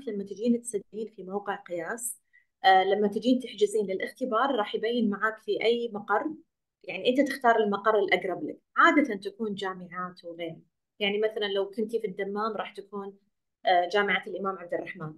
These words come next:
وهكذا. آم، يسألون متى أنسب وقت لحجز الاختبار؟ آم، أنا شخصيًا أشوف إنه أط-، يعني أعطي نفسك وقت كافي للمذاكرة، مو لازم تحجز موعد مرة بدري.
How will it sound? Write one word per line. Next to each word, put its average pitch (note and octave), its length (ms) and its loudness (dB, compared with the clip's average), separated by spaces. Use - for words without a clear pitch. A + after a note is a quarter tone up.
وهكذا. F3+ 560 -6
آم، F#3+ 580 -2
يسألون A#3+ 640 8
متى C4 200 4
أنسب A#3 440 -2
وقت G#3+ 300 -8
لحجز G3 600 -8
الاختبار؟ F#3 1160 -8
آم، F#3+ 840 -2
أنا B3 200 6
شخصيًا A#3 640 4
أشوف A3+ 320 4
إنه G3+ 480 0
أط-، - 260 4
يعني F3+ 260 2
أعطي A3+ 220 6
نفسك A#3 380 0
وقت G3+ 220 -4
كافي G#3+ 340 2
للمذاكرة، G3 720 0
مو G#3+ 140 -2
لازم G3+ 320 0
تحجز F#3 440 -10
موعد F#3 320 -4
مرة F3 240 -4
بدري. E3 440 -6